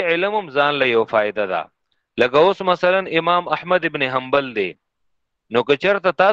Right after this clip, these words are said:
ته په کتاب کې د امام احمد بن حنبل خپل اصل نوم راشي چې هغه احمد ابن محمد ابن حنبل دی، نو ته به پریشانه کیږي نه، ځکه تا ته به پته وي چې دې علم کې دا هم راځي. ځکه د امام احمد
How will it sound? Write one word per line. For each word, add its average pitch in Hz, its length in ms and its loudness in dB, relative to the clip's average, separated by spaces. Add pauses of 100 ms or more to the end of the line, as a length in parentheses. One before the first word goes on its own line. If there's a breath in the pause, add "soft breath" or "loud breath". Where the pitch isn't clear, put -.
ته 190 160 0
په 147 100 -2
کتاب 170 400 2
کې - 920 -2
د 123 160 4
امام 165 340 2
احمد 175 320 0
بن 160 240 2
حنبل 156 400 2
خپل 180 240 0 (140)
اصل 190 260 0
نوم 156 240 0
راشي 120 340 2 (720)
چې 135 60 0
هغه 143 320 2 (140)
احمد 180 420 0 (140)
ابن 185 200 -2 (140)
محمد 160 580 0 (120)
ابن 175 160 -2 (100)
حنبل 139 480 0
دی، 95 100 0 (680)
نو 117 80 2
ته 175 220 0
به 180 120 -2
پریشانه 127 540 0
کیږي 151 480 0
نه، 185 80 2
ځکه 147 400 -2
تا 156 80 2
ته 139 220 -2
به - 120 0
پته 185 300 0
وي 214 100 -6 (640)
چې 135 80 4 (100)
دې 156 120 2 (120)
علم 180 280 2
کې 170 160 -2 (120)
دا 131 80 2 (140)
هم 151 180 -2
راځي. 95 380 -2 (640)
ځکه 147 300 2
د 156 160 -2
امام 180 280 0
احمد 185 320 -2